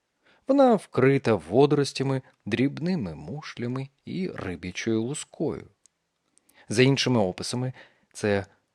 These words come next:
голий, сивий дід, зарослий сірою шерстю й оплетений водоростями. Обличчя в нього жовте й плескате, мов паляниця, вирячені банькаті очі.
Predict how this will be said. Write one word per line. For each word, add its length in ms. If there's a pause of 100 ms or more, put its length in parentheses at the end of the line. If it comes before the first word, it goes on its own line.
(140)
голий, 600
сивий 560
дід, 440 (280)
зарослий 640
сірою 460
шерстю 760 (260)
й 60
оплетений 960
водоростями. 800 (840)
Обличчя 420
в 120
нього 300
жовте 600
й 60
плескате, 840
мов 340
паляниця, 800 (360)
вирячені 760
банькаті 540
очі. 480